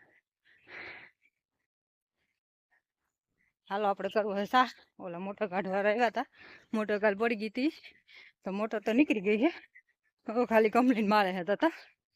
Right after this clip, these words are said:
સા બનાવી તો સા બનાવવા આવી તો, તો માં કે ઓહરીમાં જનાવર છે. જોઈને તો, તો બોમ્બોય હતી. તો મેં કીધું ડોલમાં ભરીને આખી મૂકી આવું. એટલે વહી જાય.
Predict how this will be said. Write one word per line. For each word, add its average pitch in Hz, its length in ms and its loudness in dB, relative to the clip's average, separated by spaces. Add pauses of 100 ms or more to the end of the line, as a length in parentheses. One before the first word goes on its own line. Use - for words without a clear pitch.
(480)
સા 214 120 6
બનાવી 220 440 4
તો 220 100 0 (120)
સા 262 200 8
બનાવવા 262 320 6
આવી 277 140 4
તો, 247 120 -2
તો 247 80 -2
માં 247 220 4
કે 285 100 -2
ઓહરીમાં 254 480 4 (560)
જનાવર 220 380 6
છે. 151 160 -14 (560)
જોઈને 233 300 0
તો, 226 100 -4
તો 208 100 -2 (260)
બોમ્બોય 208 380 0
હતી. 247 240 0 (560)
તો - 120 -10
મેં 202 140 -2
કીધું 208 140 0
ડોલમાં 233 300 4
ભરીને 254 240 4
આખી 220 160 4
મૂકી 247 300 0
આવું. 208 200 0 (2000)
એટલે 190 200 -6
વહી 240 140 0
જાય. 214 260 4